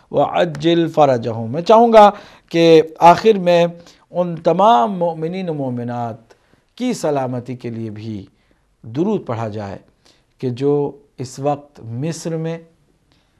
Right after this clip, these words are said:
सलफ़ियत, यजीदियत के जुल्म का निशाना बन रहे हैं, शाम में यजीदियों के हाथों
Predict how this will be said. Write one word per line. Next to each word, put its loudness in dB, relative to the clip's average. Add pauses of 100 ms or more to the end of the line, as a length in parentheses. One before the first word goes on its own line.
(420)
सलफ़ियत, -4 (180)
यजीदियत -4 (300)
के -6
जुल्म -2
का -4 (400)
निशाना -4
बन -4
रहे -4
हैं, -14 (480)
शाम 2
में -4 (560)
यजीदियों 0 (480)
के -4
हाथों -4